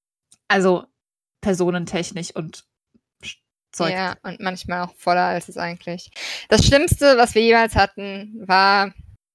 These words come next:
Speaker 2: als die
Speaker 1: <laughs>
Speaker 2: Ivana, die letzte Woche da war, nach der Konichi dann da stand mit ihren tausend Waffen, ihrem Koffer und der riesigen Nähmaschine, die sie gewonnen hatte. Aber das ist eine Story für wann anders,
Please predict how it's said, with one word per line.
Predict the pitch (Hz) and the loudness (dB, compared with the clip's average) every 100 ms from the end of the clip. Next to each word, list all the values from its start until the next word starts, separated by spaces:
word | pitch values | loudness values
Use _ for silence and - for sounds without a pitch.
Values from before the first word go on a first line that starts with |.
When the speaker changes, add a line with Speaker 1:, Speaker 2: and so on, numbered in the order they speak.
| _ _ _ _ | _ _ _ _
Speaker 2:
als | 185 170 - | -8 -8 -2
die | - | 2
Speaker 1:
<laughs> | |
Speaker 2:
Ivana, | 403 - 190 247 262 262 262 | 2 2 -2 2 4 4 0
die | 208 | 0
letzte | 208 - - 190 | 0 0 -4 -2
Woche | 190 180 | -4 2
da | 214 220 220 | 6 6 8
war, | 214 220 220 - - - - - _ | 6 6 2 -6 -14 -12 -12 -16 _
nach | 269 381 | 0 2
der | 349 311 | 2 4
Konichi | 277 262 262 269 254 | 4 2 0 0 0
dann | 190 | 2
da | 180 233 269 | 4 6 8
stand | - 254 247 247 247 247 - | 6 6 4 4 0 -6 -8
mit | 180 - | -10 -8
ihren | 190 185 180 185 | -2 -2 -2 -2
tausend | 269 285 302 269 | 2 4 4 2
Waffen, | 226 233 - 226 220 | 4 2 0 -8 -4
ihrem | 185 175 | -6 -4
Koffer | 240 214 226 214 220 214 _ _ _ _ _ _ _ _ - | 0 0 4 4 2 -2 _ _ _ _ _ _ _ _ -14
und | - | 0
der | 247 233 | 0 0
riesigen | 202 196 214 226 | -4 -4 -4 0
Nähmaschine, | 269 247 233 - 196 196 | 2 2 2 0 0 -4
die | 180 180 | -6 -6
sie | 170 | -6
gewonnen | 175 170 170 175 180 | -4 -4 -6 -8 -10
hatte. | 185 - 185 - _ _ - | -8 -8 -8 -14 _ _ -14
Aber | 180 175 - | -10 -10 0
das | 240 254 - - - _ | 0 2 -4 -16 -18 _
ist | - | -8
eine | 214 226 | -6 -6
Story | - 165 160 170 - | -8 -10 -10 -12 -12
für | - 208 | -12 -10
wann | 220 | -10
anders, | - 160 151 160 | -12 -14 -8 -10